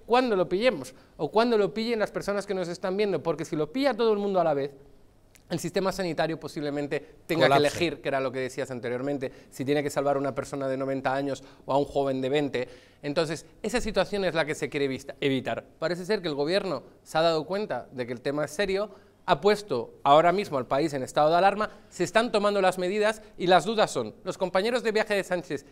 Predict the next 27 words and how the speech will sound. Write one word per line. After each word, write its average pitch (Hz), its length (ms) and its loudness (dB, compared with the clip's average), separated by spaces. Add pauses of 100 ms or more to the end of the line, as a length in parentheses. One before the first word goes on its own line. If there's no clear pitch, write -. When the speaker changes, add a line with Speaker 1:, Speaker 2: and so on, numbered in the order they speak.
(100)
Speaker 1:
están 202 280 0
suficientemente 180 840 -4
preparados 160 600 0
para 147 220 0
tomar 165 220 0
esto 180 220 -2
de 165 60 -6
una 160 120 -4
forma 156 280 -2
seria 165 300 -2
y 160 40 -2
moderada 156 560 4 (200)
como 175 180 4
lo 170 100 10
requiere 165 260 2
este 175 200 0
país? 175 420 4
Speaker 2:
Pues 117 220 -2
no, 143 180 8
Speaker 1:
Y, 202 140 2
y 165 80 4
lo 175 100 6
segundo, 196 380 4
Speaker 2:
no. 143 180 2
Speaker 1:
los 160 140 -4
presidentes 170 560 -2
autonómicos, 175 720 -2